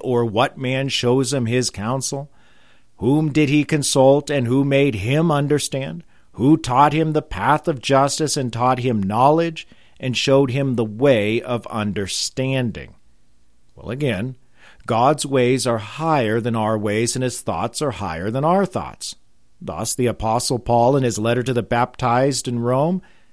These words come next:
says this in chapter eleven, "Oh, the depths of the riches and wisdom and knowledge of God! How unsearchable are his judgments,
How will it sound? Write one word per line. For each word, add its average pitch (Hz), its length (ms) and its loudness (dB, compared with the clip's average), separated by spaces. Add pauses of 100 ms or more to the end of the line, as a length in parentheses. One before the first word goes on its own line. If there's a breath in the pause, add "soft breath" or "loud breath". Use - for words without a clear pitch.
(140 soft breath)
says 127 280 -6
this 120 240 0
in 139 100 0
chapter 117 400 -2
eleven, 143 480 0 (800)
"Oh, 139 560 4
the 143 140 2
depths - 760 0
of 139 160 -2
the 135 140 0
riches 143 600 0
and 127 220 -4
wisdom 135 540 0
and 120 200 -2
knowledge 123 640 2
of 107 260 -4
God! 71 360 -8 (380)
How 139 440 0 (100)
unsearchable 135 1500 0
are 117 360 0 (180)
his 220 460 2
judgments, 101 840 -4